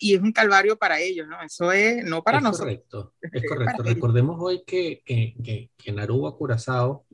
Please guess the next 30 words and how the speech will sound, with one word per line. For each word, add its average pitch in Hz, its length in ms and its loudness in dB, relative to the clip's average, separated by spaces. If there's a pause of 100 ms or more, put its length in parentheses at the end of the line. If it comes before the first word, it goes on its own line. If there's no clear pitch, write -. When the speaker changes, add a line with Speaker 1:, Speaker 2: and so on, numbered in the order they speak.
(640)
Speaker 2:
eh, 107 460 -4
para 117 160 2
solicitar 117 560 0
asilo 147 360 -6
o 139 80 -4
refugio, 127 560 -2
única 127 340 -2
manera, 107 800 -6
la 117 140 2
única 143 300 2
manera 120 360 0
de - 80 -6
poder 107 340 -10
hacerlo 131 500 -4
es 120 160 0
llegando 131 720 -2
de 110 200 -10
forma 131 480 -4
regular, 117 760 -4 (520)
es 117 140 2
decir, 120 560 2
por 110 240 -4
puertos 165 360 -4
o 170 80 -8
aeropuertos 123 680 -2
donde 113 220 2
son 127 220 -6
recibidos 135 580 -2
por 131 220 -6
funcionarios 120 1000 -4